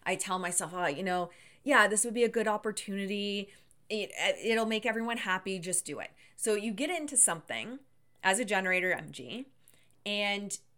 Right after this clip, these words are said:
you never had the energy for it in the first place because it wasn't correct for you in the first place.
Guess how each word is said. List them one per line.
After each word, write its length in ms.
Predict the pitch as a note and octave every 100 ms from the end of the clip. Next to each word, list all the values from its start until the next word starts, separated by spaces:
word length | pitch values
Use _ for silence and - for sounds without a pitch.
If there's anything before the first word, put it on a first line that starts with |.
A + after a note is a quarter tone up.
| -
you 120 | G3
never 200 | G#3 C#4
had 200 | F4 D4
the 100 | -
energy 280 | F#3+ F3 F3
for 200 | - D#3+
it 40 |
in 60 | D#3+
the 60 | D#3+
first 280 | - -
place 180 | F3 A3
because 280 | F#3 G3 E3+
it 100 | -
wasn't 280 | F#3 A#3 A#3
correct 280 | - F3 -
for 120 | D#3
you 120 | D3+
in 60 | D3+
the 60 |
first 300 | - - -
place. 300 | F#3 G#3 B3+